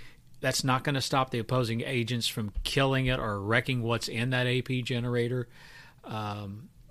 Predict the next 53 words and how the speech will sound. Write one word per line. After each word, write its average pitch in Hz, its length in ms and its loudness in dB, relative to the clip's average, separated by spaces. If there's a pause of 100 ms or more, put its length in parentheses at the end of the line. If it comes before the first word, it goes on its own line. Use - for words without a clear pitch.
(140)
or 120 240 2
it's - 160 2 (180)
not 113 200 2
gonna 113 160 0
decrease 120 560 0
the 113 180 -2
amount 107 440 0 (120)
of 107 180 -6
A 113 240 0
P 123 340 -6
or 104 340 -4
A 120 160 0
P 123 200 2
that 107 160 -4
they're 117 120 2
gonna 120 180 2
get 120 220 2
for, 101 320 -8 (460)
you 98 80 -8
know, 95 120 -8
tearing 123 340 6
it 113 120 4
up 113 200 2
and 101 100 -4
killing 120 280 0
it. 117 120 -2 (240)
It's 117 140 2
just - 180 4
gonna 180 140 4
make 143 160 4
it 120 80 0
harder 123 420 4
for - 140 -2
them 107 220 0
to - 120 -4
see 117 300 2
it 107 140 0
on 101 200 -2
the 98 60 -4
map. 98 420 -4 (880)
Um, 101 420 -2 (1000)
it 135 100 2
also 185 260 4
prevents 160 360 0
you 143 160 4
and 127 100 4
other 135 160 2
friendly 123 400 2
agents 117 340 2
from 110 220 -4
flipping 120 340 0
and 98 100 -2
rethrowing. 98 520 -2